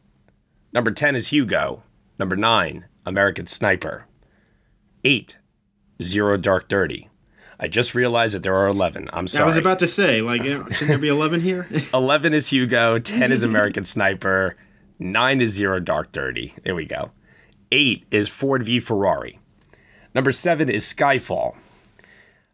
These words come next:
Speaker 1: I have no idea how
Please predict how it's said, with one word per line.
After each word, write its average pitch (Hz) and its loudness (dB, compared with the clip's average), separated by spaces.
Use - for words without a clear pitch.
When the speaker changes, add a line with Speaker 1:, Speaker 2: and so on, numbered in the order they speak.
Speaker 1:
I 170 2
have 156 2
no 160 2
idea 131 0
how 120 2